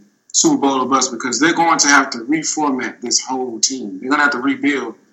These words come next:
because with Matt Ryan signing that and with Devontae Freeman signing his contract, and let's not forget Julio Jones, although he's disgruntled because he's not getting eighteen million, they signed that motherfucker for fourteen.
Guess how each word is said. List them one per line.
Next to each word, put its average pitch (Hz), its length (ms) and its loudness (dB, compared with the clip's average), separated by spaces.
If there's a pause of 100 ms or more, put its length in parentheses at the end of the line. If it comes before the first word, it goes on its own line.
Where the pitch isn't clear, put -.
(400)
because - 460 4
with 190 260 4
Matt 143 200 -2
Ryan 131 280 2
signing 127 300 2
that 113 320 -4
and 156 180 4
with 202 140 0
Devontae 190 500 2
Freeman 190 220 -4
signing 170 280 0
his 190 140 4
contract, 127 480 -2 (480)
and 156 120 2
let's 190 220 4
not 196 160 6
forget 190 260 -4
Julio 175 360 -2
Jones, 185 320 0
although 165 240 2
he's - 260 -6
disgruntled 160 640 2
because 147 300 0
he's 143 140 -4
not 143 160 0
getting 131 140 -4
eighteen 139 540 0 (640)
million, 151 260 0
they - 60 -2
signed 190 400 4
that 123 100 -6
motherfucker 127 480 -6
for - 140 -16
fourteen. 151 500 -2